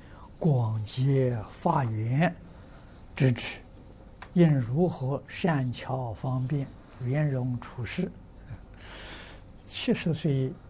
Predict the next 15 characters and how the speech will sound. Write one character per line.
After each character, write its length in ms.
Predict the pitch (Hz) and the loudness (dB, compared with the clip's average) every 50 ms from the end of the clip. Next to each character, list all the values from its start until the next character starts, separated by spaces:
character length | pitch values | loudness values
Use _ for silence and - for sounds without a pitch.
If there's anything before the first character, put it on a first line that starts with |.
| - - - - - - - - - - - - - - - - - - - - - - - - - | -20 -20 -20 -20 -20 -18 -18 -20 -18 -18 -18 -18 -18 -20 -20 -20 -20 -20 -20 -20 -20 -20 -20 -16 -10
以 220 | - 123 117 135 | -6 -4 -2 -2
上 460 | - - - 180 175 160 147 131 123 110 | 2 6 6 8 8 8 6 4 2 -2
啊， 200 | - - - - - - - - - - - - - - - - - - - - - - | -6 -10 -16 -18 -20 -20 -20 -20 -20 -20 -20 -20 -20 -20 -20 -20 -20 -20 -20 -20 -8 -4
不 80 | - 139 | -2 0
要 160 | 131 110 101 | 0 0 -2
参 200 | - - 107 104 | -4 -6 -8 -8
加 140 | 101 - 92 | -8 -8 -10
了。 1900 | 90 - - - - - - - - - - - - - - - - - - - - - - - - - - - - - - - - - - - - 127 | -10 -10 -14 -16 -18 -18 -20 -20 -20 -20 -20 -20 -20 -18 -18 -18 -18 -20 -20 -20 -20 -20 -20 -20 -20 -18 -20 -18 -18 -18 -20 -20 -20 -20 -16 -8 -6 -6
啊， 240 | 131 113 98 - - - | -6 -6 -8 -12 -16 -12
什 180 | - - - 233 | -10 2 4 8
么 140 | 247 226 185 | 8 8 8
都 140 | 143 170 151 | 8 6 6
要 120 | 143 127 | 6 4
放 240 | - - 147 127 117 | 4 2 2 0 2
下 200 | - 143 135 | 0 -2 -2